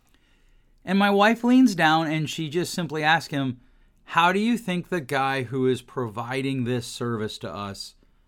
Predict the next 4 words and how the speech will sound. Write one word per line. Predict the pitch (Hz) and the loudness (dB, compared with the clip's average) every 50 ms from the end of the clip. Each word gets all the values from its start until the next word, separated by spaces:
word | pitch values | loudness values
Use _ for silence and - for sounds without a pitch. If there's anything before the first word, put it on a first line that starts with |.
| _ _ _ _ _ _ _ _ | _ _ _ _ _ _ _ _
feels | _ _ - 190 196 180 151 127 123 127 127 123 - - - - | _ _ -4 0 2 2 2 2 0 -2 -4 -6 -10 -12 -16 -18
hearing | - - - 170 160 160 160 165 160 156 147 139 | -18 -12 -6 -4 -4 -2 -2 -2 -2 -2 -2 -2
you | 131 127 127 123 123 120 120 120 117 120 - _ _ | -2 0 0 0 0 0 0 -2 -4 -6 -10 _ _
complain? | - - 156 160 - 233 214 151 104 - | -16 -12 -12 -6 -2 -2 0 0 -2 -4